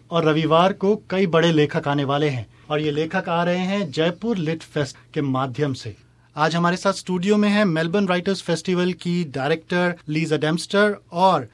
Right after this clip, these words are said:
जयपुर लिटरेरी फेस्टिवल मेलबर्न की संयोजक जसमीत शाही। जसमीत, लीजा,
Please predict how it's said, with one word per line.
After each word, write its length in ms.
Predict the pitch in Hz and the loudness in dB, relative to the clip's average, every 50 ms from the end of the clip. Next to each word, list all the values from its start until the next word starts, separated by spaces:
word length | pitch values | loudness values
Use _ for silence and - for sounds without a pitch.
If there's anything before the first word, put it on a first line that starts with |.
| _ - 139 | _ -18 -10
जयपुर 420 | 123 156 170 190 185 - 233 214 | -2 -2 -2 -2 0 -2 -2 -2
लिटरेरी 380 | 202 196 185 - 190 180 180 175 | -2 -4 -6 -6 -6 -4 -4 -6
फेस्टिवल 640 | - - 175 165 165 - - 175 165 170 175 170 | -4 -2 -2 -2 -2 -2 -4 -4 -2 0 -2 0
मेलबर्न 500 | 156 147 147 151 156 160 160 190 190 190 | 0 0 0 0 0 0 0 0 0 0
की 320 | 185 190 - 175 175 170 165 | 0 -4 -6 -6 -4 -4 -4
संयोजक 680 | 160 - 165 151 151 151 165 175 180 160 185 180 165 | -4 -4 -2 -2 0 0 0 -2 -2 -2 -4 -4 -4
जसमीत 420 | 135 156 143 - - 160 160 160 - | -4 -6 -6 -6 -4 -4 -4 -4 -2
शाही। 360 | - 175 156 143 123 117 - - - _ - 139 | 0 0 0 0 0 -6 -10 -12 -20 _ -14 -4
जसमीत, 540 | 135 165 156 - 185 190 196 190 190 - 165 | -2 -2 -2 0 0 0 0 -2 -4 -6 -4
लीजा, 420 | 156 165 170 156 175 175 175 175 | -2 -2 -2 0 0 -2 -2 -4